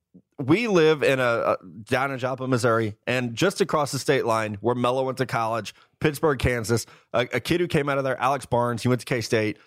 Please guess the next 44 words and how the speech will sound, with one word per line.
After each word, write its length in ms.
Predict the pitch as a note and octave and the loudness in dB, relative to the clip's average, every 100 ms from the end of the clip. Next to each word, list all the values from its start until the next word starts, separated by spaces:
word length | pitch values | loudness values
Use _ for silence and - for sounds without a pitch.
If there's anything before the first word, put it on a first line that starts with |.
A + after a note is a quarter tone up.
| _ _ | _ _
left 280 | - C3 C#3+ | -2 0 0
school 280 | - D3 D3 | -4 0 2
as 80 | B2+ | 2
a 40 | |
junior, 340 | C3 B2+ B2 A#2+ | -2 -2 -2 -2
so 140 | A#2+ | 0
he's 180 | A2 A2 | 0 0
in 100 | A#2+ | -2
this 140 | B2 | -2
draft 260 | - B2 A#2 | -2 -2 -2
class. 220 | A2+ G#2 | -2 -2
He 100 | B2+ | -2
repped 260 | D3 F3+ - | 0 0 2
out 240 | E3 - | 0 0
thirty-four 720 | - C#3+ D3 C3 C3 B2+ A#2+ A2 | 0 2 2 -2 2 2 2 0
on 100 | A2 | -4
the 60 | |
bench 320 | G2+ A#2 G#2 - | -2 -2 -2 -2
today, 240 | G#2+ G2+ | 0 2
which 300 | G2 A#2 - - _ - | 2 0 -2 -12 _ -2
is 180 | D3+ C3 | -2 0
the 120 | C#3+ | 0
best 360 | A2 C3 D3+ | 0 -2 -2
for 160 | - D#3+ | -2 0
a 40 | |
running 300 | A#2+ A#2+ C3 | 2 -2 -2
back 220 | B2+ C3+ B2 | -2 -2 -2
since 240 | A#2+ G2 | -6 -4
two 180 | - B2 | 0 2
thousand 380 | A#2 A2 G#2 F#2 | 2 0 -4 -8
six. 380 | - G#2 - | -2 -2 -2
So 280 | - B2+ G#2+ - - - | -4 -2 -2 -4 -20 -6
just 160 | C3+ | -2
wanted 240 | D#3+ D#3+ D3+ | 0 0 2
to, 180 | C#3 C3 | 0 0
to 160 | C3 | -2
show 240 | B2+ C#3+ C3 | 0 2 0
some 140 | C3+ | 0
love 220 | B2 B2 | -2 -2
to 100 | A2+ | 0
a 20 | B2+ | 0
local 360 | A2+ A2+ A#2 | 2 0 0
kid 280 | A2 A2+ G#2+ | -2 -2 0
who's 340 | A2 A2 G#2 | 0 -2 -4